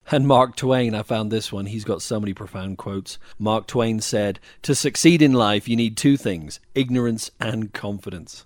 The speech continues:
<laughs> And there's some truth to that. Some people don't know the risks involved when making a decision. They don't know the full outcome, and they go ahead anyway, only later to find out there are far more repercussions than first envisioned.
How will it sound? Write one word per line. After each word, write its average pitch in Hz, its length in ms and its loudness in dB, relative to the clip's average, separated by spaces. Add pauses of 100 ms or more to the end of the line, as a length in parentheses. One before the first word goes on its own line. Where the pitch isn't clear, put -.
(100)
<laughs> 170 720 -10
And 147 240 2
there's 156 260 6
some 151 160 0
truth 151 340 4
to 143 100 4
that. 139 280 2
Some 139 160 0
people 127 260 2
don't 123 180 0
know 123 140 0
the 117 120 0
risks 123 380 -4
involved 110 500 -2
when 101 160 -6
making 98 380 -8
a 95 40 -6
decision. 92 560 -8 (200)
They 113 120 2
don't 117 220 2
know 113 160 0
the 107 100 0
full 110 280 0
outcome, 113 500 -4
and 107 80 -4
they 107 100 -2
go 110 200 -2
ahead 107 260 -4
anyway, 110 460 -4 (320)
only 117 200 2
later 110 280 0
to 107 120 -8
find 107 300 -4
out 101 160 -6
there 110 160 -4
are 104 100 -4
far 110 320 -4
more 107 200 -2
repercussions 107 720 -6
than 101 160 -6
first - 640 -2 (120)
envisioned. 104 800 -4